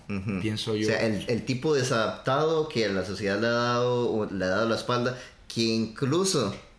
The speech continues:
Speaker 1: la, el, el estrato más rechazado de la sociedad,
Speaker 2: Es la mujer
Speaker 1: que
Speaker 2: negra.
Speaker 1: es la mujer negra, incluso la mujer negra lo, le da la espalda.
Speaker 2: Ujú.
Speaker 1: O sea, incluso la señora le dice, "Deja de
Speaker 2: Aún
Speaker 1: molestar,
Speaker 2: ella.
Speaker 1: deja de molestar a mi niño".
Speaker 2: O sea que tú estás más abajo
Speaker 1: Sí.
Speaker 2: que la persona más rechazada por esta sociedad.
Speaker 1: Sí.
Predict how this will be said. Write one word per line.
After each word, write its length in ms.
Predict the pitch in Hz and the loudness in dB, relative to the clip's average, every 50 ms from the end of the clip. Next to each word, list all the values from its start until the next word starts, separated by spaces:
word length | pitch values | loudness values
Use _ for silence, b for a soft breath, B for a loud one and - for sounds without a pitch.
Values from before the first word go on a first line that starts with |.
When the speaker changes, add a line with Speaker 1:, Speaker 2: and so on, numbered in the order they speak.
| - - - | -20 -20 -10
Speaker 1:
la, 260 | - - 98 98 98 - | -4 -2 0 0 0 0
el, 360 | - 104 98 95 98 98 98 - - | 0 0 0 0 0 0 -2 -2 -2
el 160 | 98 92 95 | -2 -2 -2
estrato 640 | 95 - - - 113 117 123 123 - 147 139 139 135 | -4 -4 -2 -2 0 0 0 0 0 0 2 2 0
más 960 | 135 127 - - 117 113 113 117 117 120 123 127 127 - - - - - - - - - | 0 -2 -2 -2 0 0 2 2 2 2 0 0 0 -2 -4 -6 -8 -10 -16 -20 -18 -8
rechazado 760 | - 113 117 113 - - 110 98 98 - 131 127 127 127 123 | -4 -2 -2 -2 -2 -2 -4 -2 -2 0 0 0 2 2 2
de 80 | 113 101 | 2 0
la 100 | 95 90 | 0 -2
sociedad, 640 | - 98 90 - 95 92 92 95 104 107 95 - - - | -2 -4 -4 -4 -2 0 0 2 2 0 0 -2 -4 -4
Speaker 2:
Es 80 | 107 107 | -2 -2
la 140 | 110 107 | 0 0
mujer 220 | 107 110 110 110 110 | 0 0 0 0 0
Speaker 1:
que 120 | 107 107 | 0 2
Speaker 2:
negra. 60 | 107 | 2
Speaker 1:
es 60 | 110 113 | 2 2
la 140 | 117 117 | 2 2
mujer 260 | 117 113 113 120 113 113 | 2 2 2 2 2 2
negra, 360 | 110 117 127 127 135 135 120 | 2 2 2 2 2 2 2
incluso 380 | 113 110 - 120 135 131 135 147 | 0 0 0 0 -2 0 2 2
la 80 | 139 | 2
mujer 320 | 135 131 120 117 127 123 127 | 2 2 2 2 2 2 2
negra 520 | 127 127 135 135 131 139 139 139 160 - - | 2 2 0 0 0 2 2 2 2 2 0
lo, 800 | 113 107 101 101 101 101 104 101 101 98 98 95 95 92 - - | 0 0 0 0 0 2 2 2 2 2 2 2 2 0 0 -2
le 160 | 107 101 95 | -2 0 0
da 140 | 92 110 135 | 2 2 2
la 100 | 139 123 | 2 0
espalda. 560 | - - - - 123 131 139 110 87 78 - - | -2 -2 -4 -2 0 0 0 0 -2 -4 -4 -2
Speaker 2:
Ujú. 120 | 110 110 | -2 0
Speaker 1:
O 20 | 117 | 2
sea, 140 | 123 113 101 | 2 2 2
incluso 360 | 95 98 117 120 127 127 147 | 0 0 0 0 2 2 2
la 120 | 135 123 | 2 2
señora 320 | 117 113 113 117 123 127 131 | 2 2 2 2 2 2 2
le 100 | 120 113 | 2 2
dice, 240 | 113 120 113 - | 2 0 0 2
"Deja 180 | - 131 143 143 151 | 4 4 4 4 4
de 60 | 160 | 4
Speaker 2:
Aún 100 | - 202 | 4 4
Speaker 1:
molestar, 480 | 185 190 208 214 190 160 - 156 156 147 | 4 4 4 4 4 4 4 4 4 2
Speaker 2:
ella. 120 | - 117 | 2 2
Speaker 1:
deja 220 | 117 135 165 165 | 2 2 4 4
de 60 | 170 175 | 4 4
molestar 340 | 165 147 139 143 156 160 | 2 2 2 2 2 2
a 40 | 170 | 2
mi 120 | 175 160 151 | 4 2 2
niño". 340 | 156 170 185 180 170 139 | 2 2 2 4 4 4
Speaker 2:
O 60 | 143 139 | 4 4
sea 180 | - 190 175 | 2 2 2
que 120 | 156 160 151 | 2 2 0
tú 160 | 147 175 180 | 2 0 0
estás 340 | 175 175 - 202 196 185 170 | 0 0 0 0 0 2 2
más 320 | 170 175 196 220 214 - | 2 2 2 2 2 0
abajo 680 | - 165 165 160 156 165 175 170 156 127 113 110 120 143 | 0 2 2 2 2 2 2 2 2 2 2 0 0 -2
Speaker 1:
Sí. 320 | 139 - - 202 202 185 113 | -4 -2 0 0 0 2 2
Speaker 2:
que 140 | - 156 147 | 2 0 2
la 140 | 156 147 151 | 2 2 0
persona 380 | 151 143 143 156 160 175 180 | 0 0 0 0 0 0 0
más 220 | 170 165 175 185 185 185 | 0 0 0 0 0 0
rechazada 840 | 190 190 185 185 - 185 170 170 - 165 160 151 156 143 127 113 | 0 -2 -2 -2 -2 -2 -2 0 0 0 2 2 2 2 2 0
por 120 | 110 110 107 | 0 -2 -2
esta 200 | 107 - - 101 | -4 -4 -6 -8
sociedad. 460 | - - 95 90 87 82 78 71 - | -6 -6 -4 -2 -2 -2 -2 -2 -6
Speaker 1:
Sí. 60 | - | -8